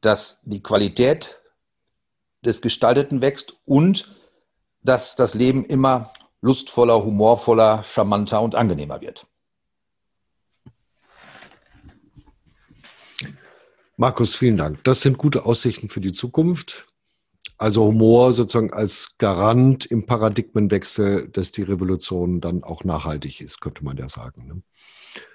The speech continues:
Speaker 2: So, jetzt zum Schluss unseres heutigen Podcasts noch unsere drei Fragezeichen. Kurze Frage, kurze Antwort. Was inspiriert dich?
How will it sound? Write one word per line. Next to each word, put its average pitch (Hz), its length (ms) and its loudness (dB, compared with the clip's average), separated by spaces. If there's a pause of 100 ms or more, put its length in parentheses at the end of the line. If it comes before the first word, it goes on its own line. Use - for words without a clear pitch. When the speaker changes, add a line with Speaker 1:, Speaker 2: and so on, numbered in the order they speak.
(580)
Speaker 2:
So, 101 280 2
jetzt 127 180 0
zum 135 140 0
Schluss 175 400 2
unseres 120 360 -4
heutigen 110 360 -2
Podcasts - 880 -4 (160)
noch - 320 0
unsere 117 400 0
drei 110 440 0
Fragezeichen. 104 1040 -4 (1700)
Kurze 123 300 0
Frage, 135 520 2
kurze - 480 -2
Antwort. - 600 -10 (480)
Was - 300 -2
inspiriert 107 720 0
dich? - 360 -18